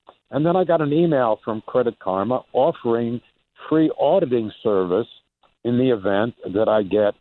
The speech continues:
an audit letter from the I R S. Now, I, I know accountants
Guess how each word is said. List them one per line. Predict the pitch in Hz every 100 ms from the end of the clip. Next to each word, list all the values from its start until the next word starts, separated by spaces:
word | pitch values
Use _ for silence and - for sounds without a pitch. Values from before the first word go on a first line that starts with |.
| -
an | 113 131
audit | 160 160 -
letter | 101 98 117 -
from | 117
the | 113 92
I | 87 104
R | 120 175 151
S. | - - _ _ _ _ _ _ _
Now, | 95 92
I, | 92 95 - 87
I | 98
know | 101 110
accountants | 95 - 107 101 98